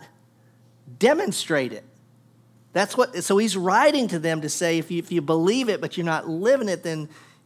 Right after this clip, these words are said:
we, we got a problem here. Now, I want you to know that challenge was true in the early church. It's one of the first letters to the church. It, it's true in the church today,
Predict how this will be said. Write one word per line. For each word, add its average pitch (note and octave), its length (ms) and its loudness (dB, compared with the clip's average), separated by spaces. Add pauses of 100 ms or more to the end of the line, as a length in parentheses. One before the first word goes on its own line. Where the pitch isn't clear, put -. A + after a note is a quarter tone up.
we, F3 160 -10
we F#3 160 -4
got F#3 140 4
a D#3 60 2
problem B3 680 2
here. C3+ 420 -6 (680)
Now, G3 400 4
I F#3 80 8
want C4+ 260 4
you G#3 60 -2
to G3 100 2
know F3+ 460 2 (160)
that A3+ 420 2
challenge F3+ 840 -2 (240)
was E3+ 280 2
true A#3+ 540 -2
in G3 120 4
the E3+ 240 0
early C4 400 4
church. A3 580 2
It's G#3+ 140 -8
one D4 60 -2
of A#3 40 2
the E3+ 120 2
first F3+ 240 -2
letters E3+ 380 0
to C#3+ 60 -8
the B2+ 80 -8
church. D3 540 -10 (840)
It, G#3 240 2
it's G#3 280 2
true D4+ 360 2
in A#3+ 80 4
the G3 80 2
church C4+ 420 2
today, G3 720 4